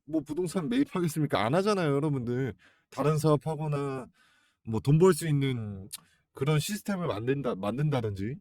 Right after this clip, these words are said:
뭐, 그러잖아요. 자, 예, 돈 버신 분들은 뭐, 명품 이런 거 사지 마시고 더 저축이나 뭐, 투자금을 더 확보를 하세요.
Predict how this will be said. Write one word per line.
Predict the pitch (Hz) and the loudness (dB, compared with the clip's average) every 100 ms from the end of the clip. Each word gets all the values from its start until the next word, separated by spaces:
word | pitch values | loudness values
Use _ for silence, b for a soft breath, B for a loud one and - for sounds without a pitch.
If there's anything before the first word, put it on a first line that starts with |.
| _ | _
뭐, | 131 127 | -16 -10
그러잖아요. | 139 135 120 98 92 98 _ _ | -6 -6 -6 -8 -12 -18 _ _
자, | - 123 113 107 B B B - | -6 -4 -2 -4 B B B -10
예, | 113 131 131 117 | 0 2 4 2
돈 | 165 | 8
버신 | 220 202 214 | 8 8 6
분들은 | 196 185 202 214 123 95 - _ | 4 4 4 2 0 -2 -14 _
뭐, | 110 120 | -10 -6
명품 | 104 131 156 170 | -4 -4 -4 -2
이런 | 139 165 | -2 0
거 | |
사지 | 165 180 190 | -2 -4 -4
마시고 | 123 107 160 147 139 135 156 226 196 180 - _ _ _ _ | -6 -6 -8 -2 0 0 0 -4 -6 -12 -20 _ _ _ _
더 | 139 156 160 127 - _ | 2 4 4 2 -4 _
저축이나 | - 135 - 180 165 156 143 | -8 -8 -6 -4 -2 0 0
뭐, | 127 123 101 - - - - | 0 0 -2 -4 -12 -18 -8
투자금을 | 208 226 214 202 196 185 185 160 175 170 165 120 - | -2 2 4 4 4 2 2 2 2 4 4 2 0
더 | 170 | -6
확보를 | 165 220 220 190 190 | -4 -2 2 6 6
하세요. | 185 190 143 139 160 | 6 2 2 2 -2